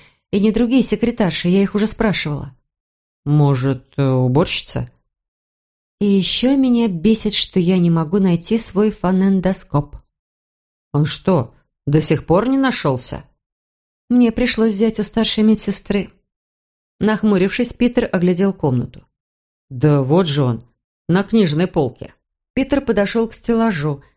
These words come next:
где на краю книжного ряда лежал фонендоскоп. Кэтрин молча взяла у него из рук трубку, уставившись на неё, как на диковинку, как на чёрную змею, свернувшуюся клубком у неё на ладони.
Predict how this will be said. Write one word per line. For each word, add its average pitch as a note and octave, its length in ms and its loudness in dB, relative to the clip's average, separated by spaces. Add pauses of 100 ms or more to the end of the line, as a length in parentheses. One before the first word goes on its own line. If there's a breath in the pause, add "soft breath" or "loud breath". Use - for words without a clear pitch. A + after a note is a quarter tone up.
(140 soft breath)
где F3 160 2
на G3 140 2
краю G#3 260 2
книжного F#3 480 0
ряда A#3 380 0 (200)
лежал C4 460 2
фонендоскоп. A#3 840 -2 (560)
Кэтрин A3 340 0
молча G#3+ 260 0
взяла G#3 320 0
у F#3 60 0
него F3+ 260 -2
из F3 220 -2
рук F3+ 220 -2
трубку, A3 380 -2
уставившись D#3+ 640 -2
на D#3+ 60 0
неё, D#3 360 0 (160 loud breath)
как - 160 -6
на G#3+ 120 2
диковинку, D3+ 680 -2 (240)
как A#3 160 -4
на A#3 140 2
чёрную A#3+ 400 2
змею, A#3 340 2
свернувшуюся F3 720 0
клубком F#3 420 0
у D#3 40 0
неё D#3 160 2
на D#3+ 100 0
ладони. E3 500 -2